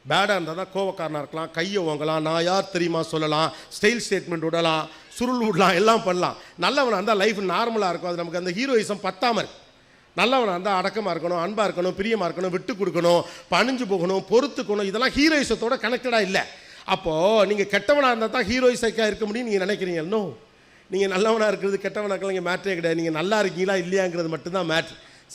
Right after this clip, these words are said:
சரின்னு ஒண்ணு இருக்கு, நல்லதுன்னு ஒண்ணு இருக்கு. மனசு எப்போதும் நல்லதை பத்தி சொல்லும், மூளை எப்போதும் சரியை பத்தி சொல்லும். பிசினஸ்ல மட்டும் மூளையை வச்சுக்கோங்க,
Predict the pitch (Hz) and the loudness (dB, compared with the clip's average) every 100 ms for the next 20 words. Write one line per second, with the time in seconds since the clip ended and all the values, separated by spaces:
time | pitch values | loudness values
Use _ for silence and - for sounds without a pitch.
0 | - 170 185 214 220 202 180 165 156 156 | 0 2 2 2 2 2 2 0 -2 -4
1 | 151 156 151 - _ _ _ 135 143 170 | -4 -4 -6 -14 _ _ _ -4 0 2
2 | 185 165 170 190 151 131 127 - - _ | 4 2 0 -4 -4 -8 -12 -20 -20 _
3 | _ _ _ _ _ 156 196 196 170 156 | _ _ _ _ _ 0 0 0 -2 0
4 | 147 - 147 - - 165 143 165 185 165 | -2 -4 -6 -6 -8 -4 -2 0 0 0
5 | 151 170 165 151 120 - - _ _ _ | -2 -6 -2 -4 -4 -12 -20 _ _ _
6 | - 151 214 190 160 - - 151 - 180 | -4 2 4 6 4 0 -4 -4 -2 -4
7 | 185 147 160 202 180 139 - _ - - | -2 0 2 2 0 -6 -12 _ -10 -10
8 | - _ _ _ 131 165 - 214 - 160 | -18 _ _ _ 0 0 2 -2 0 -2
9 | 151 - 170 156 180 170 143 139 123 139 | -2 -2 -2 0 2 2 0 -2 -6 -4
10 | 135 131 127 | 0 0 -2